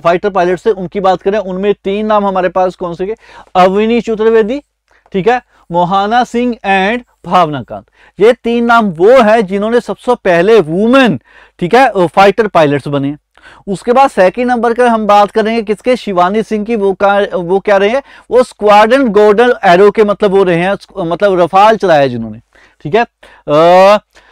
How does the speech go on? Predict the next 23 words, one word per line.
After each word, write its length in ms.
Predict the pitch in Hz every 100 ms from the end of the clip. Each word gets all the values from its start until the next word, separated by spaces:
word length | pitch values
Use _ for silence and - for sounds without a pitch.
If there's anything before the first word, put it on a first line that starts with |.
| _ _ _ _ _ -
रफाल 760 | 165 185 - 240 220 202 220 233
of 200 | 226 190
the 180 | 240 - 233
first 280 | 269 285 -
woman 360 | 220 220 226 233
fighter 500 | 233 202 190 233 269 - -
lieutenant 500 | 160 160 180 208 202
है 100 | 220
जो, 160 | 226 285 _
ठीक 140 | 180 208
है, 60 |
किसकी 340 | - 202 - 220
बात 200 | 202 190
कर 120 | 220
रहा 80 | 254
हूँ? 80 |
शिवानी 460 | 226 180 175 190 214
सिंह 220 | - 190
की 140 | 175 208
बात 240 | 202 185
कर 120 | 202
रहा 80 |
हूँ, 80 | 214